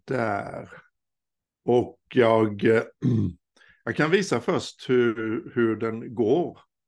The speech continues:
här. Och, eh, då ser ni att nästan hela,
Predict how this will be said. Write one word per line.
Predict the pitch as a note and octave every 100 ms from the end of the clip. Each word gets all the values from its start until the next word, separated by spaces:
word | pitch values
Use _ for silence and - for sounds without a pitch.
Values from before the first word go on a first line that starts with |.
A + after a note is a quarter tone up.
| _ _
här. | - B2 C3+ G#2+ F#2+ _ _ _ _ _ _
Och, | - B2 A#2 - -
eh, | C3+ B2 A#2+ A#2+ B2 - _ -
då | B2+
ser | B2+ E3 C#3
ni | B2+
att | A#2+ - -
nästan | - C3+ C3 - A#2
hela, | A2 B2 C3 A#2 G#2 G2+